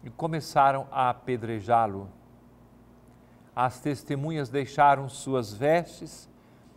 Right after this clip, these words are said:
aos pés de um jovem chamado Saulo. Enquanto o apedrejavam, Estevão clamou dizendo: "Senhor, acolhe o meu espírito."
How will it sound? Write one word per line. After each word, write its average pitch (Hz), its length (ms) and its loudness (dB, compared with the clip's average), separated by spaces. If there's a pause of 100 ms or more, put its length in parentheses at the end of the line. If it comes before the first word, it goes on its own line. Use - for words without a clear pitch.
(160)
aos 123 320 2
pés 143 380 2
de 123 100 -10
um 123 140 -8
jovem 135 640 4 (640)
chamado 143 680 2
Saulo. 117 560 4 (1160)
Enquanto 147 520 0
o 139 40 4
apedrejavam, 135 960 4 (640)
Estevão 156 600 -2
clamou 156 440 2
dizendo: 139 520 -4
"Senhor, 139 440 -6
acolhe 135 380 2
o 127 60 -6
meu 131 160 -4
espírito." 123 720 -6